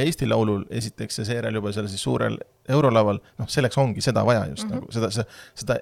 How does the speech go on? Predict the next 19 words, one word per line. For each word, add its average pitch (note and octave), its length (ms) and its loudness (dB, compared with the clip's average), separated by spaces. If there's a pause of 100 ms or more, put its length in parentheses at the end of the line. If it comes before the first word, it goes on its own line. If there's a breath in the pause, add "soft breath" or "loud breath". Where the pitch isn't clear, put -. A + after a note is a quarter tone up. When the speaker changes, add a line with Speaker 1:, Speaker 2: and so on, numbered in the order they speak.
(120)
Speaker 1:
erakordset A2 680 2
lüket C3+ 300 -2
nagu G2+ 260 -4
ja G2+ 80 0
noh, G#2 160 -2
Eesti C3 320 0
rahva B2+ 300 2
silmis G#2+ 260 -4 (360 soft breath)
Puuluup C#3 420 0
ja A2+ 80 0
Viis A2+ 180 -2
Miinust C3 300 -2
varem A2+ 240 4
olid G#2+ 100 0
nagu A2 160 -2
valgusaasta A#2 560 0
kaugusel A2+ 320 4
teineteisest, F2+ 500 -10
eks. - 140 -16